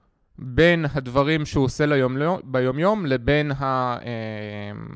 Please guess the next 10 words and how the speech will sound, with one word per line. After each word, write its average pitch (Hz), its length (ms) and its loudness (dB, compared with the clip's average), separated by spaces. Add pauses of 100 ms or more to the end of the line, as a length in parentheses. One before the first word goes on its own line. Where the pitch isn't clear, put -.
(520)
מישן 151 640 0 (360)
והמטרות 120 800 2
של 139 120 4
החברה. 143 640 4 (300)
נדבר 135 320 2
על 147 80 4
זה 135 80 2
קצת 131 200 -2
אולי 127 180 4
בהמשך. 117 460 0